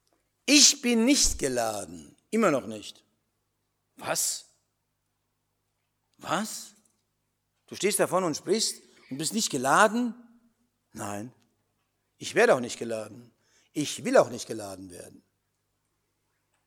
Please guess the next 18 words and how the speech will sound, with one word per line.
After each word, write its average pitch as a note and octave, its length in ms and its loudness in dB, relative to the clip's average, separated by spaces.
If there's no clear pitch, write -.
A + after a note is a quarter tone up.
Als E3+ 140 2
ich A3+ 120 0
geheiratet F#3+ 440 10
habe, D#3+ 460 4
habe G3+ 200 6
ich G3 140 -4
meine D#3+ 300 2
frühere G#3 520 2
Braut F3+ 520 6
nicht G3+ 260 -4
zu G3 100 -2
der E3 160 4
Hochzeit D3 320 0
eingeladen. A2 640 -6
Habe B2 120 -8
ich B2+ 40 -10
nicht C3+ 140 -6
gemacht. A#2 320 -8